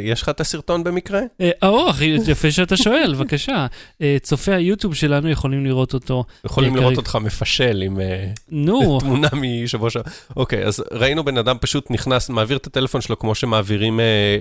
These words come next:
Speaker 1: כרטיס עובד ב-, בבנייני משרדים,
Speaker 2: כן.
Speaker 1: או כמו שאתה מכניס את הכרטיס רכבת, ואז נפתח, אה, שער זכוכית,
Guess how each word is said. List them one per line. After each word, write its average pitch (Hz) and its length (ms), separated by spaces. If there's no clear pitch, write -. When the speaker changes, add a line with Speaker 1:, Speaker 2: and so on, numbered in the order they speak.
Speaker 1:
כרטיס 107 360
עובד 113 340
ב-, 98 300
בבנייני 98 480
משרדים, 117 580
Speaker 2:
כן. 147 160
Speaker 1:
או 107 80
כמו 117 160
שאתה - 120
מכניס 107 280
את - 60
הכרטיס 107 400
רכבת, 143 440
ואז 107 140
נפתח, 110 400
אה, 101 80
שער 104 240
זכוכית, - 520